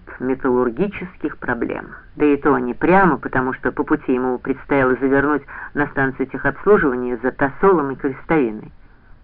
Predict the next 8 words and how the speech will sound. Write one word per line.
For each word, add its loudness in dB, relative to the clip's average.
Полтора 4
часа 2
ожидания 4
и 8
ухмылка 6
механика, 4
вынесшего 2
дефицит, -2